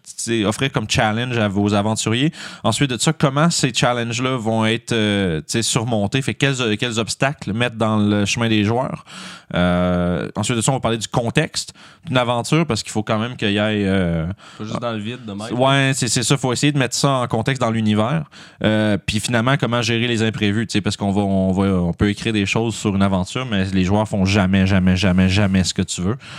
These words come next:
Speaker 1: Fait que, euh, <laughs> ouais, c'est pas mal comme ça. Fait que, tu sais, on,
Speaker 2: Non.
Speaker 1: fait que, tu sais, si on commence directement par établir, euh, clairement l'objectif pour les joueurs,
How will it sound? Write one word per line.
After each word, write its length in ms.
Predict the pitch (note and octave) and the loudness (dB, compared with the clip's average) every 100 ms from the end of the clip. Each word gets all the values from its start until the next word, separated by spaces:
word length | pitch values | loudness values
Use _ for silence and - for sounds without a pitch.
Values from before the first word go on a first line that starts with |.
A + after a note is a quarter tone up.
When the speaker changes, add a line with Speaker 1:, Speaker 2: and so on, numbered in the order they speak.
| - - - | -18 -20 -8
Speaker 1:
Fait 260 | - G2 | 0 0
que, 140 | - - | -2 -6
euh, 400 | G#2+ G2+ F#2+ F#2 B2 C3+ | -2 0 2 2 0 0
<laughs> 100 | C#3+ | 0
ouais, 120 | D#3 | 0
c'est 120 | - | 0
pas 120 | A2+ A2 | -2 0
mal 180 | A2+ G#2+ | 0 0
comme 160 | G2 | -2
ça. 140 | - B2+ | 0 -2
Fait 140 | B2 | -2
que, 40 | |
tu 120 | G2 D#3 | 2 2
sais, 60 | |
on, 200 | C#3 C3 | 2 0
Speaker 2:
Non. 140 | G#2 F#2 - B2 G#2+ | -4 -10 -14 -18 -10
Speaker 1:
fait 180 | - C3 | -2 2
que, 60 | |
tu 60 | F3 | 4
sais, 100 | F3+ | 2
si 140 | - | 2
on 60 | D#3 | 2
commence 320 | D3+ F3 G3+ | 2 2 0
directement 460 | C#3+ A#2 C#3+ D#3 F#3+ | -2 0 0 2 2
par 160 | C#3+ | 0
établir, 380 | B2 A#2 B2+ D3 | -2 -2 0 0
euh, 340 | B2 A2 F2 D#2 | 0 0 -2 -2
clairement 280 | B2+ B2 | -2 0
l'objectif 440 | C#3 A2+ G#2 - C3+ | -2 0 -2 -2 -2
pour 140 | A2 | 0
les 140 | G#2+ G2 | 2 2
joueurs, 340 | A2 A#2 A#2+ | 0 -2 -4